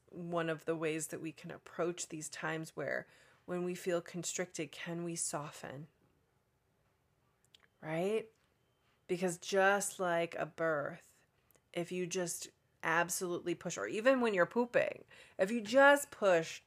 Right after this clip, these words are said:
too hard, you'll break a blood vessel. <laughs> Like, you have to get soft,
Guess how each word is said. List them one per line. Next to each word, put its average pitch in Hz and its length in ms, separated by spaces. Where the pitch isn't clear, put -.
too 196 240
hard, 175 400
you'll 220 80
break 247 240
a 208 40
blood 160 280
vessel. 175 440
<laughs> - 40
Like, 392 500
you 226 140
have 202 380
to 220 100
get 196 260
soft, - 920